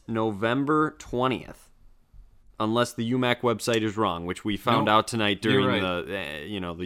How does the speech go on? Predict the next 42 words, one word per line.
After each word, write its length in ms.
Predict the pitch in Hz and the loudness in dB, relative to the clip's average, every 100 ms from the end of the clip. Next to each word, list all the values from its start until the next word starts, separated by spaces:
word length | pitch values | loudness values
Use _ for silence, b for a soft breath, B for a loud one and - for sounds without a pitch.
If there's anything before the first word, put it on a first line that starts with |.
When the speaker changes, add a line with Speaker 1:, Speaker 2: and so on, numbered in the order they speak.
| 95 | -4
Speaker 1:
umac 200 | 92 87 | -4 -4
website's 380 | 92 82 95 - | -6 -4 -6 -2
been 120 | 104 | -2
a 80 | 101 | 0
little 220 | 101 98 | 2 6
off. 260 | 104 - - | 6 4 0
But 240 | 135 117 - | 2 2 0
Speaker 2:
<laughs> 80 | - | -8
They, 260 | 139 143 120 | 0 2 2
they, 220 | 127 131 | 2 2
real 180 | 127 143 | 2 0
quick, 260 | 139 131 | 0 -4
Wyatt, 280 | 117 104 95 | -4 -6 -6
they 100 | 101 | -8
had 220 | 104 120 | -4 -4
an 180 | 113 104 | -4 -6
exhibition 960 | 113 113 - 95 98 113 - 135 139 151 | -8 -8 -10 -8 -4 -4 -4 -4 -6 -6
this 180 | 110 104 | -6 -8
past 320 | - 110 107 | -6 -4 -4
Saturday 440 | - 101 107 113 113 | -4 -6 -4 -4 -4
against 360 | 98 107 104 | -4 -8 -10
Green 300 | - 107 101 | -12 -10 -10
Bay, 180 | 92 95 | -6 -6
but 220 | - 101 | -6 -6
yeah, 300 | 104 104 82 80 | -6 -6 -8 -10
their 160 | 92 | -10
last 500 | 95 98 107 110 - | -6 -4 -2 -4 -8
legitimate 580 | 101 92 101 110 113 90 | -10 -8 -6 -6 -6 -8
game 280 | 101 107 104 | -8 -8 -8
that 120 | 92 | -10
goes 280 | 101 104 98 | -8 -8 -8
on 160 | 98 | -10
the 80 | 92 | -8
record, 420 | 90 95 - 101 | -8 -10 -10 -10
you're 160 | 87 82 - | -10 -12 -12
correct, 420 | 98 82 78 - | -10 -10 -12 -12
was 220 | 90 85 | -12 -12
back 320 | - 92 87 | -12 -10 -10
on 80 | 92 | -12
November 360 | 90 90 90 85 | -12 -12 -10 -12
the 80 | |
twentieth. 440 | 78 85 73 - | -14 -16 -18 -20